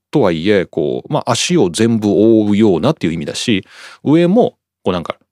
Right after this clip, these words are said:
ランニングとかノースリーブとかではダメで、なんか、長い、長袖のね、こう、下着っていうものをつけなきゃいけない。つまり体全体をなるべく覆うようなもので、かつエフアイエーの、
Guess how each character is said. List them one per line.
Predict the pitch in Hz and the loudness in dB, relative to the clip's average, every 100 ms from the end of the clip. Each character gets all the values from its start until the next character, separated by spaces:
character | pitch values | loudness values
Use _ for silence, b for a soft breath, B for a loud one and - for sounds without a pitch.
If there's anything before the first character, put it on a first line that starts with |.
| - | -4
ラ | 104 | -2
ン | 117 110 | 0 0
ニ | 110 | 0
ン | 104 | 0
グ | 98 | -2
と | |
か | - | -4
ノ | 80 110 | 0 2
ー | 110 | 2
ス | - | 0
リ | 113 98 | 0 -2
ー | |
ブ | - | -4
と | - | -4
か | 95 | -4
で | 67 | -4
は | |
ダ | - 90 | -8 -4
メ | 110 | -2
で、 | 113 185 - _ _ _ _ _ | 0 -2 -4 _ _ _ _ _
な | - 85 | -18 -14
ん | |
か、 | - - | -14 -12
長 | 95 90 90 | -6 -4 -4
い、 | 82 - _ _ | -6 -10 _ _
長 | 85 80 | -8 -8
袖 | - 78 | -10 -8
の | 107 | -6
ね、 | 196 - | -6 -6
こ | - | -12
う、 | |
下 | - - - | -8 -6 -4
着 | 170 | -6
っ | - _ _ - | -6 _ _ -2
て | |
い | |
う | 214 | 2
も | |
の | 247 | 2
を | - | 0
つ | - | -2
け | 165 | -2
な | - | -2
き | |
ゃ | |
い | 82 | -6
け | - | -8
な | - | -10
い。 | |
つ | - | -2
ま | 185 | -2
り | - | 0
体 | 135 170 165 | 0 0 0
全 | 160 165 | 0 -2
体 | 156 147 | 0 0
を | |
な | 127 131 | 0 0
る | |
べ | 143 | -2
く | 139 | 0
覆 | 127 147 147 | 2 2 0
う | |
よ | 156 107 | 0 0
う | |
な | 80 | -2
も | 80 | -4
の | 80 | 0
で、 | 135 110 B B - | 0 0 B B -6
か | 202 | -4
つ | - 151 107 | -2 2 2
エ | 104 | 2
フ | 110 160 | 0 0
ア | 175 | 2
イ | 180 | 0
エ | 180 147 | 0 0
ー | |
の、 | 92 87 80 | 0 0 -2